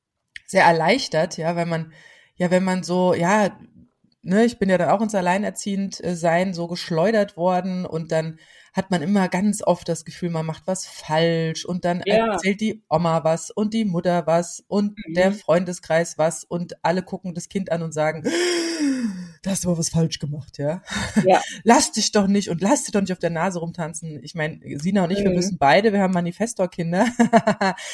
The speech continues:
Speaker 1: Da grüßt noch mal ein ganz anderes Murmeltier hinten rum übers Human Design. Und da, äh, da funktionieren diese klassischen Erziehungsdinger, die funktionieren ja sowas von gar nicht. Und wenn man wirklich erkennt,
Speaker 2: Mhm.
Speaker 1: dass, ja, jeder Mensch sein eigenes,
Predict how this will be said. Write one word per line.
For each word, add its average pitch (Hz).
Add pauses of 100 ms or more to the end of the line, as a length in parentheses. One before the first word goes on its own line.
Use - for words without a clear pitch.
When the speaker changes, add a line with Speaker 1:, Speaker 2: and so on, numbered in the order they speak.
(200)
Speaker 1:
Da 180
grüßt 214
noch 208
mal 190
ein 175
ganz 170
anderes 220
Murmeltier 180
hinten 175
rum 185
übers 165
Human 170
Design. 165 (400)
Und 180
da, 170
äh, 160
da 160
funktionieren 165
diese 156
klassischen 135
Erziehungsdinger, 139
die 139
funktionieren 147
ja 139
sowas 147
von 143
gar 131
nicht. 165
Und 156
wenn 147
man 147
wirklich 160 (160)
erkennt, 190
Speaker 2:
Mhm. 160
Speaker 1:
dass, - (580)
ja, 185
jeder 185
Mensch 175 (260)
sein 151
eigenes, 156